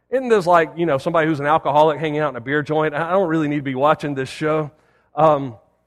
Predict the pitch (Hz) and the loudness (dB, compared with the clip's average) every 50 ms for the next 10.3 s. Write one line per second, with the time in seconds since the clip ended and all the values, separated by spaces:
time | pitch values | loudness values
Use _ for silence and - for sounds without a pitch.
0 | _ _ _ _ _ 139 131 180 190 208 202 180 165 131 156 165 170 175 170 160 | _ _ _ _ _ -2 0 0 2 2 0 0 -2 0 2 4 4 4 4 2
1 | 160 151 127 139 139 131 151 143 135 175 196 202 196 185 175 156 208 208 214 190 | 0 -4 -4 -6 -4 -2 -2 -2 -2 -4 -6 -4 -4 -4 -4 -4 -4 -4 -4 -6
2 | 156 - 170 170 175 165 147 123 123 131 - 160 160 160 165 165 165 175 180 202 | -6 -6 -2 0 0 0 0 -2 -4 -6 -6 -4 -4 0 0 0 0 -2 -4 -4
3 | 208 190 - 156 143 160 160 156 131 135 139 113 143 202 208 214 185 160 151 165 | -4 -4 -4 -4 0 2 2 2 2 0 -4 -6 -8 -6 0 0 0 0 0 -2
4 | 156 143 139 147 139 120 131 151 165 156 - 151 143 - - 139 139 135 156 147 | -6 -6 -2 -4 -4 -2 -2 -2 -2 -2 -2 -6 -8 -4 -2 -2 -2 0 -2 -2
5 | 147 190 226 208 - - - 156 147 127 - - - 190 190 175 147 135 127 - | -2 -2 -2 -2 -4 -6 -8 -8 -8 -8 -8 -8 -4 0 0 2 2 0 -2 -4
6 | _ _ _ _ _ _ _ - 160 165 165 147 - - 165 147 131 _ - 185 | _ _ _ _ _ _ _ -6 -2 0 0 0 2 0 -2 -2 -2 _ -10 -8
7 | 240 226 165 143 - 170 247 202 147 127 117 110 110 151 220 254 208 135 127 98 | -4 -4 -4 -6 -4 -4 -4 -2 -2 -4 -4 -4 -4 -2 -2 -2 -2 -4 -8 -12
8 | 90 - - _ _ _ _ _ _ - - 233 262 254 220 196 170 165 - - | -14 -16 -20 _ _ _ _ _ _ 0 4 4 6 6 6 4 2 0 0 0
9 | 226 202 180 160 151 131 139 156 240 262 277 247 202 160 151 151 226 220 185 151 | 2 2 4 4 2 -2 -2 -4 -4 -4 -4 -4 -6 -8 -2 2 4 4 6 6
10 | 139 139 143 156 156 151 | 6 6 4 2 0 -4